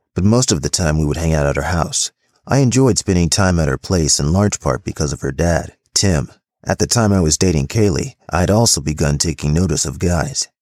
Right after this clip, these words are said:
So when I started hanging around her family, it was hard to not just watch her dad strut around the house. Tim was a very attractive older man.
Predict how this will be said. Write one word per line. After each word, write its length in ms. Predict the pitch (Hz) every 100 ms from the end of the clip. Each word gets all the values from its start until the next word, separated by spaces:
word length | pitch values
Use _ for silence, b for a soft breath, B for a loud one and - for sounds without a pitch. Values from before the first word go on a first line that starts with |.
| _ -
So 160 | -
when 140 | 101 101
I 80 |
started 340 | 90 - 110 101
hanging 320 | 107 101 90
around 320 | 80 85 95
her 80 | 76
family, 560 | - 101 120 82 - - _ _
it 160 | 85
was 180 | 82 -
hard 220 | 101 107
to 80 | -
not 160 | 80 80
just 180 | - 87
watch 220 | 85 -
her 80 | 73
dad 320 | 85 85 78
strut 240 | - 85
around 240 | 69 73 69
the 80 |
house. 480 | 76 85 73 - - - _ _ _ _
Tim 280 | - 127 131
was 160 | 98
a 60 | 76
very 380 | 73 95 90 76
attractive 520 | 69 82 76 - 73
older 220 | 76 64
man. 380 | 69 76 - -